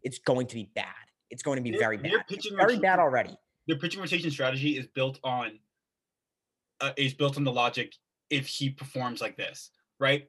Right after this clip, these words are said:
Speaker 2: They're saying if Severino is healthy and performs like two thousand eighteen, two thousand seventeen, if Germán comes back to full form and pitches to some resemblance like he did last year, even though he didn't pitch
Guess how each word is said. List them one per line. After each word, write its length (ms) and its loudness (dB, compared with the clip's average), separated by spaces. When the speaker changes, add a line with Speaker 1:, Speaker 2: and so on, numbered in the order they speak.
Speaker 2:
They're 240 2
saying 380 2
if 200 0
Severino 640 2
is 160 -8
healthy 500 -4
and 160 2
performs 540 -4
like 320 -2
two 140 -6
thousand 340 -4
eighteen, 360 -10
two 100 -10
thousand 200 -6
seventeen, 440 -12
if 300 0
Germán 500 2
comes 200 -2
back 200 0
to 60 -12
full 160 -4
form 420 -6
and 120 -2
pitches 340 -6
to 100 -6
some 220 2
resemblance 560 2
like 120 -2
he 120 -6
did 160 -8
last 320 -2
year, 180 -8
even 180 -2
though 120 4
he 100 -8
didn't 160 -4
pitch 160 -6